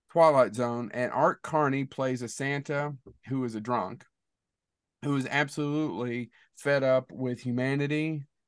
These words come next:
He's disgusted with all the commercialism, and it's one of my favorite Twilight Zone episodes,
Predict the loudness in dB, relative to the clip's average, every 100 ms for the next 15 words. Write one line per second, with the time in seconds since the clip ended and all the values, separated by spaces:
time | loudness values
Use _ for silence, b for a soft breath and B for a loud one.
0 | _ -10 -10 -10 -10 -2 0 0 -6 -8
1 | -6 -6 -6 -8 -4 -4 -4 -8 -6 -4
2 | -4 -6 -6 -6 -4 -6 -6 -10 b b
3 | b b -6 -4 -2 -2 -4 -6 -8 -4
4 | -4 -4 0 0 0 -6 -12 -2 0 0
5 | 0 -2 -4 -2 2 4 2 0 -2 -4
6 | -4 -4 -6 -8 -4 -2 -4 -8